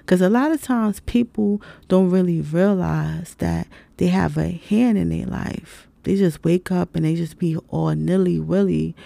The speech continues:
with the shit. Like, "Oh, wherever the wind blows, that's where I'ma go."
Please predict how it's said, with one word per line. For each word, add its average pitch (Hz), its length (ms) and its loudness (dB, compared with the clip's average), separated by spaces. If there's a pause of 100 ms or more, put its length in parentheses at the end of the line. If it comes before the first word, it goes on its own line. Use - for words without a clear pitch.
(300)
with 208 200 4
the 85 120 0
shit. - 320 -6
Like, - 260 -6
"Oh, - 160 2
wherever 190 760 -2 (420)
the 170 100 4
wind 180 560 2
blows, 165 640 -2
that's 165 300 0
where 160 120 -2
I'ma 156 200 -2
go." 156 480 -4